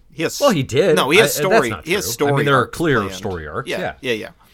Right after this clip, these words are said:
Speaker 1: Um, but like you said, like, him just being like, "Yeah, ev-, every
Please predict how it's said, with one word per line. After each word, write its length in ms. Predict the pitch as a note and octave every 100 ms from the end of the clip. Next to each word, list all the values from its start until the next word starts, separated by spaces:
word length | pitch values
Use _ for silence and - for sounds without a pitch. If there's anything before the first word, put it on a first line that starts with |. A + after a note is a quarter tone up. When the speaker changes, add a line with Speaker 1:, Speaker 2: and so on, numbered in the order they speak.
| _ - _ _ -
Speaker 1:
Um, 260 | A2 G2+ G2+
but 240 | C3+ -
like 180 | D3 C3
you 80 | B2+
said, 280 | C#3+ B2
like, 140 | A#2 A2+
him 200 | D3 C#3+
just 160 | B2+
being 160 | B2 A2+
like, 200 | A2+ - -
"Yeah, 200 | G3+ - -
ev-, 160 | D3 - F#2 D#2 -
every 460 | D3 D3 D3+ C#3+